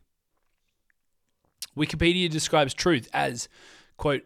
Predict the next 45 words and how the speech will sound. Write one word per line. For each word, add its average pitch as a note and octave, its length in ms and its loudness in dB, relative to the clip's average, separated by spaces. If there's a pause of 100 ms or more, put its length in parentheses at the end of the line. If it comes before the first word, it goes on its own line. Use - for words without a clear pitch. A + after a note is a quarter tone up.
"the C3+ 100 -10
property F#3 460 0
of D#3 140 2
being D3+ 240 2
in F3 240 -2
accord D#3+ 680 2
with C3 200 -10
fact - 480 0 (100)
or C3 140 -4
reality," B2 560 -4 (120)
end B2 160 -10
quote. - 320 -4 (920)
But C#3+ 100 0
what F3 220 4
is F#3+ 140 0
fact - 400 -2 (280)
and B2 100 -6
what D#3+ 160 4
is D#3+ 160 4
reality? C3+ 560 -2 (460)
These D3+ 180 -4
terms F3 300 -2
that E3+ 80 -2
once E3+ 260 -4
seemed F3 260 -4
so E3 200 0
certain D3 500 0 (260)
continue F3+ 460 -4
to G3+ 60 -4
be G3 100 -4
exposed F3 500 4
as B2+ 80 -8
being D3 200 -4
far D#3 280 2
more F#3 160 -2
temporary E3+ 540 0
assessments D3 560 -4
of B2 180 -8
what D3 200 -2
we E3 100 4
would D3 300 -4
consider C#3+ 520 -2
either C#3 240 -4
to B2+ 80 -6
be. B2 280 -8